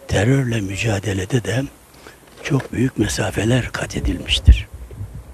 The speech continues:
Şimdi yeni bir süreçteyiz.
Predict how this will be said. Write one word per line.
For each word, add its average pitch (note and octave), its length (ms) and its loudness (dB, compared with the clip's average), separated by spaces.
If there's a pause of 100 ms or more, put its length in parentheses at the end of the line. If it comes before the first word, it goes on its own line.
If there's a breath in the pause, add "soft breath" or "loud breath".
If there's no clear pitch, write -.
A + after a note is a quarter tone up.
(280)
Şimdi C3 600 2 (800)
yeni C#3+ 300 2
bir B2+ 120 -2
süreçteyiz. - 840 -2